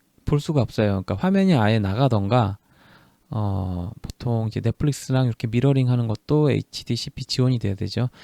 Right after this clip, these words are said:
요게 이제 불법 복제 방지하기 위한 건데 이게 없으면 넷플릭스도 안 되고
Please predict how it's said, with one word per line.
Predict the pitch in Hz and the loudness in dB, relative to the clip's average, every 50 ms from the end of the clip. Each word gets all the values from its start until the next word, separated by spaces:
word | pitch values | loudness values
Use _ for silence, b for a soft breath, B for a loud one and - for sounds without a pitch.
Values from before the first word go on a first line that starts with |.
| B B B B - | B B B B -2
요게 | 127 135 | 0 0
이제 | 139 127 | 0 0
불법 | 120 - - 139 - 175 170 - | 2 2 2 2 2 2 0 0
복제 | 156 143 - - 147 135 | -4 -6 -2 0 0 0
방지하기 | - - 123 117 120 120 131 147 143 135 127 131 127 | 2 2 0 0 0 2 2 4 4 4 2 2 2
위한 | 123 113 107 101 | 2 2 0 0
건데 | 95 95 98 101 120 120 110 95 95 B B B B B B B B B B B B | 0 -2 0 0 0 0 0 -2 -4 B B B B B B B B B B B B
이게 | - 139 135 - 156 147 | -8 -8 0 2 4 4
없으면 | 123 107 - - - - 156 156 - 165 165 170 170 170 165 b b b b _ _ | 4 4 2 -2 -2 0 2 4 4 4 4 4 2 2 0 b b b b _ _
넷플릭스도 | - 123 - - 185 175 170 156 - - - 156 139 151 147 | -2 -2 0 2 2 2 2 0 -2 -4 -4 0 2 4 4
안 | 127 104 101 | 4 4 4
되고 | 101 104 104 - 165 175 185 190 | 2 0 0 2 2 2 2 0